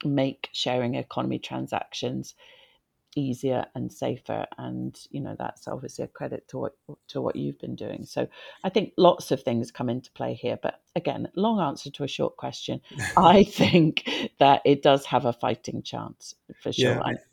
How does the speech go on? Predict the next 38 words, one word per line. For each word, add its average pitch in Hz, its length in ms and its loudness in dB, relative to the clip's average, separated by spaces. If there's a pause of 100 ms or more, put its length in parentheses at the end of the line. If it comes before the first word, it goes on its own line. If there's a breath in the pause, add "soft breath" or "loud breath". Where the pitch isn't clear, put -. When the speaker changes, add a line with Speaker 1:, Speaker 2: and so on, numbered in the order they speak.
(760)
Speaker 2:
yeah, 147 420 2
I, 151 60 -8
and 151 180 -4
I 151 80 0
think 151 240 -2
that 123 240 -4
one 135 220 -4
of 123 80 -4
the 120 80 -2
things 120 320 -6
is, 110 200 -10
you 135 60 -8
know, 110 80 -8
governments 117 680 -4
getting 107 320 -2
involved 98 680 -2
and, 95 240 -6
and 156 160 -4
Speaker 1:
Yeah. 127 160 -2
Speaker 2:
building 104 340 0
infrastructure 101 680 -6
and 98 100 -8
helping, 95 400 -6
I 92 40 -4
think 92 200 -8
just 92 200 -10
a - 20 -8
little, 95 300 -10
a 110 40 -4
little 139 200 2
goes 117 200 0
a 101 60 -6
long 95 300 -4
way 90 240 -6
when 92 160 -6
you 90 80 -8
combine 90 480 -10
with 87 160 -14